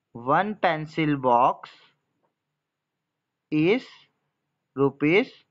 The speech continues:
fifteen. Okay, so this is our final answer.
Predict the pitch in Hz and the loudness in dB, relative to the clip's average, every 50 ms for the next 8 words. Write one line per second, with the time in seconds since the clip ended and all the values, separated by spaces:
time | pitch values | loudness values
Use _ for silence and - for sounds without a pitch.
0 | _ _ _ - - 165 147 - - - 123 101 104 - _ _ _ _ _ _ | _ _ _ -6 -4 -4 -4 -4 -6 -6 -6 -6 -6 -14 _ _ _ _ _ _
1 | - 143 165 - 226 180 113 - _ _ _ _ _ _ _ _ - 127 127 127 | -4 -4 -4 -2 -2 -2 -2 -4 _ _ _ _ _ _ _ _ -10 -10 -6 -2
2 | 165 175 170 185 190 175 170 156 147 151 156 156 156 - 160 160 175 175 160 147 | -2 -2 0 0 0 0 0 0 0 0 0 -2 0 0 0 0 0 0 -4 -6
3 | 139 139 160 190 233 - _ _ _ _ _ _ - 143 151 147 139 - - - | -6 -6 -6 -6 -8 -12 _ _ _ _ _ _ -2 -2 0 -2 -2 -6 -12 -16
4 | - | -18